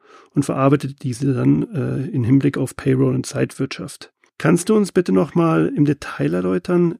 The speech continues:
welche Objekte genau in diesem Szenario wo liegen und wie da die Integration und Interaktion zwischen diesen beiden Welten ist? Also es ist ja noch eine sehr komplexe Situation und deswegen glaube ich, ist es spannend,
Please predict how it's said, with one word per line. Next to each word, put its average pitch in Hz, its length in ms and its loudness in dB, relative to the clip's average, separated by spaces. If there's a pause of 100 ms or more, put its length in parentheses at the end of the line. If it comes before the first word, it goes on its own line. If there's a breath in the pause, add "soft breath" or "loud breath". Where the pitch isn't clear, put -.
(120)
welche 165 520 0
Objekte 147 640 -4
genau 139 600 4
in 131 120 -6
diesem 127 240 -2
Szenario 127 680 -4
wo 127 200 4
liegen 147 360 2
und 127 360 -4
wie 139 120 0
da 156 100 2
die 143 120 2
Integration 143 760 0
und 139 160 0
Interaktion 151 800 0
zwischen 160 340 2
diesen 135 240 2
beiden 139 320 -2
Welten 135 320 -4
ist? - 220 -6 (420 loud breath)
Also 139 220 -2
es 147 60 0
ist 147 60 0
ja 151 100 6
noch 147 280 2
eine 143 160 2
sehr 139 140 2
komplexe 143 440 0
Situation 139 680 2
und 143 180 0
deswegen 143 300 2
glaube 143 240 2
ich, 139 100 0
ist 127 140 -4
es 120 80 -4
spannend, 147 400 -2